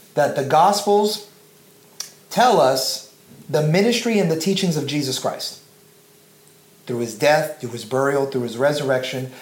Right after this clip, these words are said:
they tell us how salvation be-, actually became available to mankind. Then you get into the Acts, which is, describes the early years of the church,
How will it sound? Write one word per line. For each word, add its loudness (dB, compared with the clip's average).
they 0
tell 4
us 4
how 6
salvation 4
be-, -2
actually 0
became 0
available 2
to -4
mankind. -2
Then 4
you 2
get 4
into 2
the 0
Acts, 2
which -2
is, -4
describes 2
the -2
early 2
years 0
of -8
the -12
church, -4